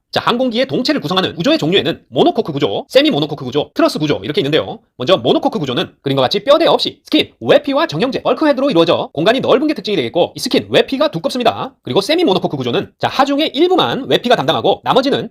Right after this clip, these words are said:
스트링어, 이렇게 가로선이 있죠? 이 뼈대를 이루는 스트링어가 담당한다. 대부분의 항공기, 고가의 항공기나 대형 항공기를 포함해서 대부분의 항공기가 여기에 포함되겠고 트러스 구조보다는 모노코크와 트러스의 중간이니까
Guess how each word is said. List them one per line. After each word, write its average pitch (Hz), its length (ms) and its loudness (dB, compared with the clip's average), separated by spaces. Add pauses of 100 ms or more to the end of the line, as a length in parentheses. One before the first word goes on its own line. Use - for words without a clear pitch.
스트링어, 196 440 0
이렇게 160 160 -2
가로선이 214 340 2
있죠? 254 340 2
이 - 80 -12
뼈대를 277 340 4
이루는 127 300 -2
스트링어가 247 500 0
담당한다. 139 560 -2
대부분의 170 320 2
항공기, 190 460 -2
고가의 160 300 0
항공기나 139 380 0
대형 226 240 2
항공기를 175 280 -2
포함해서 147 460 0
대부분의 240 300 2
항공기가 202 380 2
여기에 151 160 2
포함되겠고 139 480 -2
트러스 330 240 0
구조보다는 175 440 2
모노코크와 262 560 2
트러스의 226 340 4
중간이니까 170 560 0